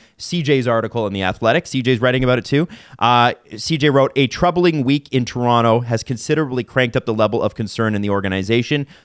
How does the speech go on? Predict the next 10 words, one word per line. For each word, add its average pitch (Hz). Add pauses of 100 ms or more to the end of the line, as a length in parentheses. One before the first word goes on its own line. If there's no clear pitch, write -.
The 117
mood 143
was 131
downright 131
sour 127
inside 123
the 107
team 110
offices." 104 (320)
So, 147